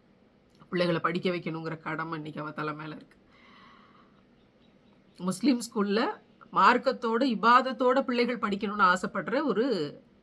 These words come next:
ஆலிமாவை நோக்கி முன்னேறி கொண்டிருக்கிற ஒரு ஏழை தாய்.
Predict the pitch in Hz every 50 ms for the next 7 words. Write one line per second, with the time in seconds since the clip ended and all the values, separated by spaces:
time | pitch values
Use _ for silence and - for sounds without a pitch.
0 | _ _ _ _ - - - - - 170 196 226 240 233 233 233 220 208 208 202
1 | 190 208 233 233 220 277 220 202 196 202 214 226 226 233 214 - 208 185 185 185
2 | 190 185 196 190 - - 330 370 359 302 220 180 156 165 170 190 220 233 240 226
3 | - - - - 175 156 156 151 -